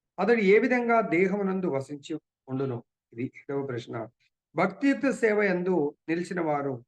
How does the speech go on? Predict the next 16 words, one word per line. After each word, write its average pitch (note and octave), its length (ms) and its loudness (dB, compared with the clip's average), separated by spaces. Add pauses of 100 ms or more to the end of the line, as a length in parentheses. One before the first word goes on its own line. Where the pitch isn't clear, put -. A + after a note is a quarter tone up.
(400)
మరణ G3+ 300 4
సమయమున F#3+ 560 0 (520)
నిన్నెట్లు E3+ 580 0
ఎరుగజాలరు?" C#3 680 -2 (120)
ఎనిమిది F#3 360 0
ప్రశ్నలకు C#3 840 -6 (460)
ఈ D3+ 120 0
అధ్యాయం C#3+ 500 -2
దాదాపు C3 400 -6
సమాధానం C3+ 500 -6
చెప్తుంది. A#2+ 360 -20 (1040)
మొదటి D#3 320 -2
శ్లోకం D3+ 420 -6
ఐదు, C3 300 -8 (500)
రెండవ E3 320 0
శ్లోకంలో C#3 720 -8